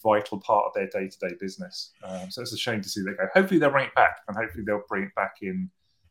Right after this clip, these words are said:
glorious fashion with even more statistics. Um, <laughs> I, I personally would be happy as a plugin developer to be able to log in and see that data just myself, you know, not have other people available to see that, m-, make it so that it's not public,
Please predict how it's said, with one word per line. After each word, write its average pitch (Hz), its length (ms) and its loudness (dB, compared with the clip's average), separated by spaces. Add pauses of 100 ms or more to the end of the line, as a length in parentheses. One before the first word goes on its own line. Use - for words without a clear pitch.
(300)
glorious 135 400 10
fashion 107 420 6
with 101 140 4
even 101 220 4
more 101 220 2
statistics. - 840 -8
Um, 98 300 2 (120)
<laughs> - 120 -2
I, 170 140 12 (160)
I 190 40 8
personally 165 420 8
would 95 120 2
be 101 80 2
happy 107 640 2 (320)
as 110 140 4
a 98 40 -2
plugin 123 320 2
developer 95 560 0 (140)
to 107 420 0
be 110 140 0
able 110 140 6
to - 100 -8
log 113 320 2
in 107 80 -4
and 101 120 -4
see 117 220 -2
that 104 200 -4
data 107 260 -6
just 117 320 -6
myself, 101 460 0 (260)
you 120 100 -8
know, 90 140 -6 (100)
not 110 220 -2
have 113 160 6
other 104 160 4
people 107 300 -4
available 101 360 0
to 98 60 -8
see 123 240 -8
that, 90 160 0 (500)
m-, 120 140 -6 (100)
make 120 320 0
it 117 100 -4
so 110 140 0
that 107 80 2
it's 90 180 -4
not 120 200 -2
public, - 340 -2